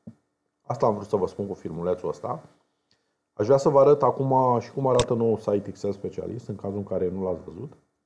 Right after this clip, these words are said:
Asta este, excel minus specialist punct ro, eu l-aveam deschis. <clears throat> Uh, am pus o parte din vechile tutoriale video și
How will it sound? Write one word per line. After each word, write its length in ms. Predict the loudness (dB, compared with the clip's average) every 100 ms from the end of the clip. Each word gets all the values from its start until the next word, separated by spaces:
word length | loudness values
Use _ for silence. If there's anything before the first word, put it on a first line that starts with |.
| _ _ _ _ _ _ _ -16
Asta 180 | -6
este, 220 | -6 -4 -6
excel 280 | -6 -6
minus 260 | -6 -8 -10
specialist 460 | -10 -10 -8 -10 -12
punct 240 | -20 -14
ro, 180 | -8 -6
eu 100 | -6
l-aveam 240 | -6 -8 -8
deschis. 440 | -12 -12 -14 -14 _ _ _ _ _ _ _ _ _ _ _ _ _ _ _ _
<clears throat> 440 | 8 10 10 6 2 -10 _ -20 _ -8
Uh, 420 | -2 0 0 -4 -8 -4
am 140 | -2 0
pus 380 | 0 0 -4 -20 -10
o 80 | 0
parte 280 | 4 4 4
din 160 | 0
vechile 540 | 2 0 4 6 8 6
tutoriale 580 | 0 -2 2 4 6
video 440 | 6 4 2 4 2
și 340 | 0 -4 -4